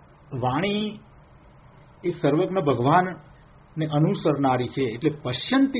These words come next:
શબ્દ જે મૂક્યો છે, એ પશ્યંતી શબ્દનો અર્થ એવો થાય છે કે જે એક સમયમાં ત્રણ કાળ, ત્રણ લોકને જાણનાર સર્વજ્ઞ ભગવાન, વિતરાગી ભગવાન, એમ, એમને એ અનુસરનારી છે,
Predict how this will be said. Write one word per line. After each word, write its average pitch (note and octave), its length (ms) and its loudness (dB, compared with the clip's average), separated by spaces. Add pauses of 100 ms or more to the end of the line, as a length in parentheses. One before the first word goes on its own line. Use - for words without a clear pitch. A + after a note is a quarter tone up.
શબ્દ F3 240 0
જે F3 160 4
મૂક્યો F3 340 2
છે, D3 300 0 (360)
એ D3+ 80 -2
પશ્યંતી G#3+ 600 -4
શબ્દનો F3 500 -2
અર્થ D#3 320 -2
એવો E3 300 2
થાય C3+ 280 -4
છે D3+ 160 -4 (500)
કે G3 320 4 (760)
જે D3 120 2 (220)
એક G#3 120 6
સમયમાં F3+ 480 0
ત્રણ E3 240 0
કાળ, E3+ 260 -2
ત્રણ D#3+ 220 -4
લોકને E3 340 -2
જાણનાર C#3+ 520 -2 (600)
સર્વજ્ઞ C#3 400 0
ભગવાન, B2+ 420 2
વિતરાગી C3 580 -4 (420)
ભગવાન, A#2 460 -2 (1200)
એમ, F3+ 260 4 (420)
એમને G#3+ 640 0
એ A3 200 4
અનુસરનારી D#3+ 1000 2
છે, C3 320 -2